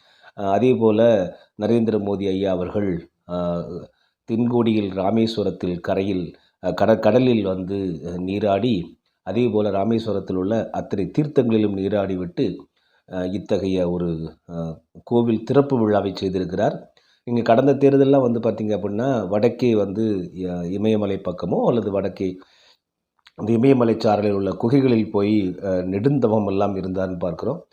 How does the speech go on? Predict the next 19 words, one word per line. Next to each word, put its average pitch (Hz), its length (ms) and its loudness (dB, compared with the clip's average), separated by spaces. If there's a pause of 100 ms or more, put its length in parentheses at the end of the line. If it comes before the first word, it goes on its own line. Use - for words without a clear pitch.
(260)
எனவே 143 280 0
இப்படிப்பட்ட 127 520 2
இவருடைய 98 400 2
ஆன்மீக 120 500 2
பயணம் 107 560 -2 (100)
இவ்வளவு 110 340 0
விரைவாக 104 760 0
நடைபெறுகிறது. 98 680 -2 (560)
இந்துத்துவத்தை 127 760 0
முன்னிலைப்படுத்தி 120 960 0
முன்வைத்து, 123 760 -2 (520)
அ, 101 200 -4
அரசியல் 123 460 2
செய்து 110 240 0
கொண்டிருக்கக்கூடிய 95 600 -2
பாரதிய 98 260 0
ஜனதா 92 140 -2
கட்சி, 92 540 -2
அ, 87 480 -6